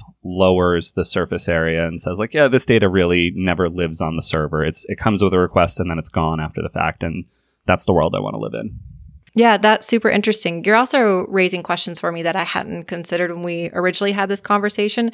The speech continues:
Speaker 2: where there's necessity or that you're looking to store form data or sensitive data in that session as well. So that makes a lot of sense to me that for that type of behavior, we're gonna separate that from the idea of authentication in the user session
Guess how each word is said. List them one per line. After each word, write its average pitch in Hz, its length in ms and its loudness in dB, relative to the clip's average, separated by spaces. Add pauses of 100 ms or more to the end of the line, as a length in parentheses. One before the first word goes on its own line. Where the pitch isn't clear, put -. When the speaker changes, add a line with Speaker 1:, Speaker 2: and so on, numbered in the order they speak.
(320)
Speaker 2:
where 170 540 2 (260)
there's 170 600 0 (200)
necessity 190 720 0
or 175 260 2
that 170 160 -2
you're 175 160 0
looking 175 260 -4
to 170 140 -6
store 175 640 0 (100)
form 180 300 0
data 175 440 2
or 160 540 0
sensitive 170 460 -2
data 165 400 0
in 170 220 -4
that 156 180 -4
session 165 360 -4
as 160 200 -8
well. 170 320 -2 (320)
So 196 120 2
that 180 140 4
makes 180 260 0
a 175 60 2
lot 165 180 4
of 160 80 -2
sense 165 280 -4
to 165 100 -6
me 160 240 -6 (160)
that 160 420 0
for 170 240 2
that 220 200 4
type 190 160 0
of 170 80 -2
behavior, 165 420 -2
we're 165 100 0
gonna 165 160 -2
separate 165 480 0
that 165 240 2
from 170 180 -6
the - 60 -6
idea 165 440 -2 (100)
of 160 220 -2
authentication 170 800 -2
in 208 220 0
the 208 80 2
user 208 300 0
session 226 420 0